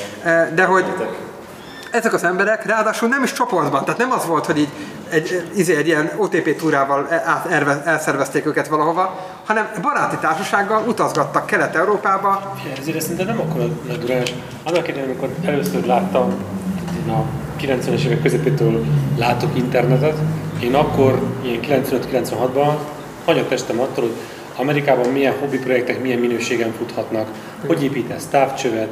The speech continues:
Speaker 2: Igen.
Speaker 3: rakétát,
Speaker 2: Igen.
Speaker 3: ezt, azt, nem azt. Azért eltelt tizenöt-húsz év, és Magyarországon egy csomó hobbi projektet nagyon faszán lehet nyomni.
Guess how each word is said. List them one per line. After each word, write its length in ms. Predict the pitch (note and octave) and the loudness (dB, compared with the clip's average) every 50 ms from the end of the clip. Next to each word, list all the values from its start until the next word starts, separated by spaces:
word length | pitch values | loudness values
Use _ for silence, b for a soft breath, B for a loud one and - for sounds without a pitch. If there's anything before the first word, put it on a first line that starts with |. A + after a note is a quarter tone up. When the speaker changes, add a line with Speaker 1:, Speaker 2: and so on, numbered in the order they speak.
| - | 0
Speaker 2:
Igen. 220 | D#3 C#3+ C3+ C3+ B2 - C3 | 0 2 2 0 -2 0 2
Speaker 3:
rakétát, 840 | C#3 C3+ - - C#3+ C3 B2+ C3 B2+ C3+ B2 A#2 A#2 B2 - - - | 4 4 4 4 2 2 2 2 4 4 6 6 4 2 -4 -6 -6
Speaker 2:
Igen. 140 | D3+ - | -4 -2
Speaker 3:
ezt, 180 | C#3 C3 - - | -2 -2 0 -2
azt, 140 | C#3 - - | -2 -2 0
nem 100 | C3+ A#2+ | -2 -2
azt. 140 | A2 - - - B B B B B - - | -2 -4 -6 -10 B B B B B -10 -8
Azért 200 | B2+ A#2+ C3 D#3+ | -6 -4 2 2
eltelt 300 | G3+ A3+ A3 E3 C3 - | 2 2 4 0 0 0
tizenöt-húsz 540 | F3 D3+ D3 C3+ B2 - - D3+ C3+ - - | -2 0 0 0 0 0 -2 -2 -4 -2 0
év, 260 | C#3 D#3+ G3+ G3+ - - - - - - - | 0 0 0 0 -2 -8 -10 -12 -12 -12 -12
és 140 | - - - - - - - - - - - - - - - | -10 -10 -10 -10 -8 -8 -8 -6 -6 -8 -8 -10 -10 -8 -6
Magyarországon 720 | A2 G#2+ G#2+ A#2 A2+ B2+ C3+ C3 - E3 D#3+ D#3+ F3+ F3+ D#3+ | -6 -4 -2 0 2 2 2 4 4 4 6 6 6 4 4
egy 120 | B2 - | 2 0
csomó 260 | - - B2 C#3 D#3 D3 C3+ - | -2 0 2 2 2 2 0 -2
hobbi 160 | - G#2+ A2+ A#2+ | -4 -4 -4 -2
projektet 480 | - C3+ C#3 C#3 C#3+ E3 D#3+ D#3+ - | 0 2 0 2 4 4 4 4 4
nagyon 260 | G#2+ G2+ G#2+ A#2 B2+ - | 0 -2 0 -2 -2 0
faszán 340 | - A#2 G#2+ - B2 A2 A2 | -2 -4 -2 -2 -2 -2 -2
lehet 240 | A2 A#2 C3+ C#3 - | 0 -2 -2 0 2
nyomni. 280 | F3+ E3+ C#3 A2+ G#2 | 2 2 2 2 0